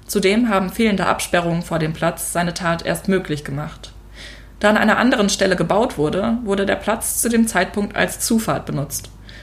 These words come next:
Dazu wurden die Metallpoller entfernt. Der Gedanke zum Suizid sei bei Jens R. nicht neu gewesen,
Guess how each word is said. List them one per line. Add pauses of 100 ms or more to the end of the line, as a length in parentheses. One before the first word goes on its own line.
(160)
Dazu
wurden
die
Metallpoller
entfernt. (1160)
Der
Gedanke
zum
Suizid
sei
bei
Jens
R.
nicht
neu
gewesen,